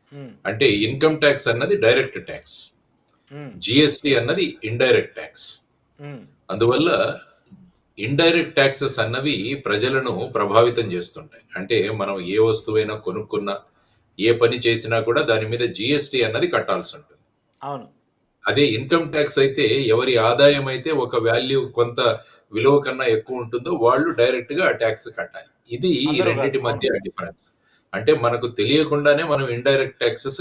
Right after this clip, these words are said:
Speaker 2: కడుతూ వెళుతూ ఉంటాం.
Speaker 1: Hmm.
Speaker 2: So ఆ విధంగా ఇండైరెక్ట్ ట్యాక్సెస్ అన్నవి చాలా మంది, అందరు మొ-,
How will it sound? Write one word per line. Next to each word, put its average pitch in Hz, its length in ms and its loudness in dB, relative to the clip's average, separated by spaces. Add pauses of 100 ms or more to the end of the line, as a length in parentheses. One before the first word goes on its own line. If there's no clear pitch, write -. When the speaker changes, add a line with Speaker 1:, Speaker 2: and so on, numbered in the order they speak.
Speaker 2:
కడుతూ 120 320 2
వెళుతూ 92 300 -2
ఉంటాం. - 280 -16 (460)
Speaker 1:
Hmm. 143 200 -16 (300)
Speaker 2:
So 139 100 0
ఆ 110 200 6
విధంగా 147 480 2
ఇండైరెక్ట్ 143 680 2
ట్యాక్సెస్ 135 460 -2
అన్నవి 139 560 -2 (120)
చాలా 165 340 0
మంది, 143 340 -2
అందరు 139 400 -2
మొ-, 117 280 -8